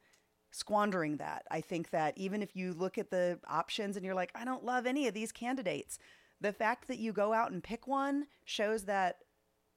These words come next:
in the event that we have, you know, a government that is by the people, for the people, if you're not involved, if you're not using your voice, that's not representative. That's the small handful of people coming out,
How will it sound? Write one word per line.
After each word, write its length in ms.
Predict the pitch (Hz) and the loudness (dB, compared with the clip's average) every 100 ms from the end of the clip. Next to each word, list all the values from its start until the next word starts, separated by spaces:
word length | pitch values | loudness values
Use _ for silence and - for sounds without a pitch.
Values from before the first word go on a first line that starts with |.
| - | -2
in 120 | 220 | 0
the 120 | 226 | 2
event 260 | 190 196 208 | 2 2 0
that 100 | 185 | -4
we 120 | 170 | -4
have, 440 | 160 180 185 185 - - | 0 2 4 2 -10 -8
you 100 | 185 | -2
know, 240 | 165 160 - | 2 2 0
a 80 | 175 | -2
government 640 | 165 170 196 196 220 269 - - - | 2 2 2 -2 -4 -6 -12 -18 -2
that 140 | 180 | 0
is 180 | 175 160 | 0 -2
by 300 | 147 143 160 | 0 2 2
the 120 | 170 | -2
people, 420 | - 190 - 202 | -8 -10 -4 -4
for 240 | 233 190 180 | -2 0 0
the 100 | 170 | 0
people, 540 | - 180 220 240 269 _ _ - | -6 -6 0 0 0 _ _ -6
if 160 | 180 185 | -6 -2
you're 180 | 202 | 0
not 280 | 262 254 - - _ _ _ - | 2 0 -2 -8 _ _ _ -4
involved, 680 | 190 175 170 156 120 90 - | -2 2 4 4 2 -4 -12
if 180 | - 170 | -8 -4
you're 160 | 185 220 | 0 0
not 280 | 208 202 | 0 -2
using 340 | 185 196 185 196 | -2 -4 -4 -4
your 140 | 175 | -4
voice, 640 | 156 165 151 139 - - - _ _ _ _ _ | -4 -2 0 -2 -6 -8 -10 _ _ _ _ _
that's 260 | 202 247 - | -4 -4 -2
not 260 | 226 240 | -2 -2
representative. 760 | - 196 170 151 131 123 117 123 | -2 -2 -2 -4 -4 -4 -6 -6
That's 280 | 156 175 - - - | 0 0 -2 -12 -2
the 160 | 165 | 0
small 340 | 151 - 202 208 | 0 0 0 0
handful 420 | 220 214 220 202 | 0 -2 -2 -4
of 120 | 196 | -4
people 280 | - 226 196 | -6 -6 -4
coming 340 | - 190 185 | -2 -4 -2
out, 280 | 175 165 165 | 0 2 0